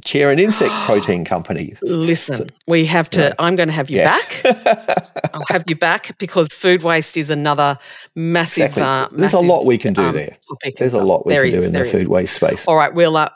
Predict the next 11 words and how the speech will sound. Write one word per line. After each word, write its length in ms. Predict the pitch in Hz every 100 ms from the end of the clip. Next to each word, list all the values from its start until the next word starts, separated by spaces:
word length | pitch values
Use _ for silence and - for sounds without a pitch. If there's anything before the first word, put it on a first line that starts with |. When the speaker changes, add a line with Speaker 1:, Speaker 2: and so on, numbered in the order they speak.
| _
Speaker 2:
we 120 | 185
will 140 | 180 175
definitely 460 | 180 175 - 175
reconvene 800 | 151 147 - 151 135 139 131 120 -
on 140 | 123
food 320 | - 127 131
waste. 420 | 131 - - - -
It 100 | 160
has 180 | 165 147
been 200 | 160 147
an 120 | 147